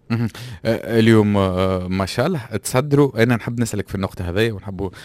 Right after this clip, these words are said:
آم، باش نقربوا من وقت الاخبار باش نكملوا مع بعضنا. حبي اليوم م-، برشا من المؤسسات المصدرة في تونس عندها مشكلة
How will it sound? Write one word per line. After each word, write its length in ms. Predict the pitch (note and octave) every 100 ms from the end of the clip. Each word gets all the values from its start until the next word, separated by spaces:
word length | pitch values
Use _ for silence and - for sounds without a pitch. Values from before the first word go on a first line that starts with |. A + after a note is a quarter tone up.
| - -
آم، 380 | G#2+ G2+ F#2+ F#2+
باش 140 | F2+
نقربوا 300 | A2+ G#2 G#2
من 60 | G2
وقت 200 | G#2 -
الاخبار 380 | G2 G#2 G#2+ A#2
باش 140 | - G2
نكملوا 340 | A2 G2 G2
مع 120 | G2+
بعضنا. 280 | G2+ C3+ B2+ - - A#2+
حبي 320 | - B2 C3+ C3
اليوم 420 | B2 C#3 D#3 C#3
م-، 260 | C3+ B2 A#2 - - -
برشا 420 | A2+ C#3+ - A#2+
من 220 | A#2 A2
المؤسسات 580 | G#2 G2+ A2+ A2+ - A2
المصدرة 360 | A2+ G#2+ G#2+ G2
في 120 | A2+
تونس 220 | C3+ C3
عندها 260 | B2+ A#2 A#2
مشكلة 420 | A2 - A#2